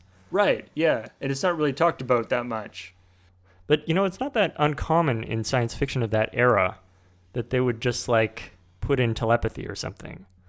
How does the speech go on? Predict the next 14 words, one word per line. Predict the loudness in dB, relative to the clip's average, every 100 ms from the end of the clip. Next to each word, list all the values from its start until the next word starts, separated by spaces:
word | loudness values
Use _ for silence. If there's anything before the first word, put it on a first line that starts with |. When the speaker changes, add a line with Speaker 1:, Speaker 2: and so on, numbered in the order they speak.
| -20 _ _
Speaker 2:
Like, | -16 -14
yeah, | -6 -4 -4 -4
sure, | -2 -2
why | 0 -2
not? | -2 -6 -14 _ _ _ _ _ _ _ _ _ _ _ _
And | -2 0
then | 4
we |
also | 4 6 4
have |
mutants | 4 0 0 -4
in | -2
the | -2
mix. | -2 -4 -10 -14